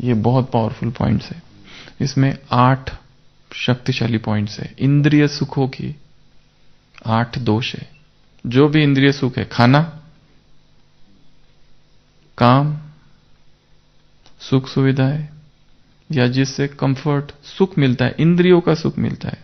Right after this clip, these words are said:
आंखों से कुछ देखा, कानों से कुछ सुना, नाक से कुछ सूंघा, हाथ से किसी को स्पर्श किया,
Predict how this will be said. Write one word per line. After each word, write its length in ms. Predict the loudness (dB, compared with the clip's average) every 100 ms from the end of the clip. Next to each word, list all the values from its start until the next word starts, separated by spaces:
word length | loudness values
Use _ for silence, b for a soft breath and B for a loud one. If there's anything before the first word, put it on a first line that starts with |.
| -2
आंखों 340 | -2 0 -2
से 160 | 0 -4
कुछ 180 | -2 -2
देखा, 340 | 0 0 0 -4 -8 B B B B -2
कानों 300 | 2 2 0
से 140 | -2
कुछ 200 | -6 -6
सुना, 420 | -6 -4 -2 -4 -8 -18 -20 b b b b b -20 _ _ -20 -20 _ -2 4
नाक 300 | 6 6 2
से 140 | -4
कुछ 220 | -2 -6
सूंघा, 520 | -2 2 2 2 -2 -2
हाथ 220 | 0 0
से 220 | 0 -6
किसी 260 | -2 0 2
को 160 | 0
स्पर्श 420 | -2 0 2 2 -2
किया, 400 | 2 2 2